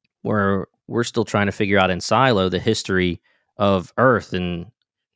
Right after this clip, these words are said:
the Silo and everything like that. And the, the thing is that two hundred years go by and they're wiping history away and people don't even know why they're in the Silo.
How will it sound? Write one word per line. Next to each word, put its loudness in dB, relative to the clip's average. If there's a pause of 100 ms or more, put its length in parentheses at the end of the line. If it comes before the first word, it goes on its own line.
(240)
the -6
Silo 4
and 2
everything 0
like 0
that. 4
And -2 (400)
the, -8
the -4
thing 0
is 0
that 2 (380)
two 0
hundred 0
years 2
go 2
by 2 (280)
and -2
they're 0 (120)
wiping -2 (260)
history 0
away 2
and -8
people -6
don't 0
even -2
know -2
why 2
they're -4
in 0
the 0
Silo. -4